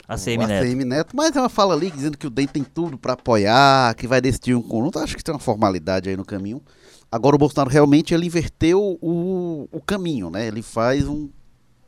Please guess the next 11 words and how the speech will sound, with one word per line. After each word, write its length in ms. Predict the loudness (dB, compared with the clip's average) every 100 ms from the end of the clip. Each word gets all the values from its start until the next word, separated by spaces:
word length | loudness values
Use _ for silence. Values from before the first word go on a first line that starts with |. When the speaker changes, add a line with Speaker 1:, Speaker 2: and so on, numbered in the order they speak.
| _ -20 -16
Speaker 2:
o 80 | -12
caminho 340 | -6 -4 -4
inverso 300 | -4 -6 -8
de 100 | -8
ir 40 | -4
lá 160 | -4
no 80 | -4
partido 600 | -8 -12 -12 -10 -8 -6
e 180 | -8 -10 _ _ _ -20 _ _ _ _
puxar 420 | -14 -10 -8 -6
isso. 240 | -8 -16